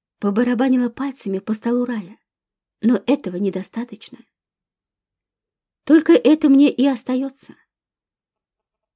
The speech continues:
Вовсе нет. Мы дадим им то, что они желали получить. Я похолодела.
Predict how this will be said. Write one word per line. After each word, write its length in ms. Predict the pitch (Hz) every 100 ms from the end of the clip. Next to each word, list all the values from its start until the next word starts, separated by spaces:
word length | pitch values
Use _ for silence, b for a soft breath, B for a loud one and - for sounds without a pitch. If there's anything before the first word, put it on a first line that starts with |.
| _ _ _ -
Вовсе 400 | 226 339 - 349
нет. 400 | 254 214 _ _ _ _ _ _ _
Мы 200 | - 320
дадим 340 | 311 302 277 294
им 220 | 247 277
то, 240 | - 370
что 260 | - - 277
они 260 | - 285 302
желали 400 | 330 330 208 160
получить. 640 | - 208 214 - - _ _ _ _ _ _ _ _ _ _ _ -
Я 240 | 196 233
похолодела. 760 | 226 214 220 226 190 214 185